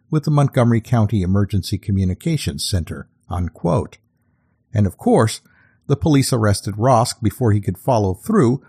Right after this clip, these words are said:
with Democratic Senate Majority Leader Chuck Schumer's call for abortion supporters to make the high court's conservative majority pay.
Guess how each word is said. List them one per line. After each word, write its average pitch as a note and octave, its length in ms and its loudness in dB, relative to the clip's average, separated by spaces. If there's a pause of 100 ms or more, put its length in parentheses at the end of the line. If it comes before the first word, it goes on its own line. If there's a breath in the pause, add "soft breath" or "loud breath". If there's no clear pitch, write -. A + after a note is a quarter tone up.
(160 soft breath)
with - 280 -2
Democratic C#3+ 640 0
Senate C3+ 320 -4
Majority C3 500 -2
Leader G#2+ 320 0
Chuck - 240 -4
Schumer's G#2+ 460 0
call D#3 580 -2
for E3+ 180 -2
abortion B2 520 -2
supporters G2 800 -4
to G#2+ 100 -2
make B2+ 240 -2
the F#2 120 -6
high A#2 240 -4
court's A#2 340 -4
conservative G#2 720 -2
majority G2+ 640 -2 (300)
pay. A2 560 -4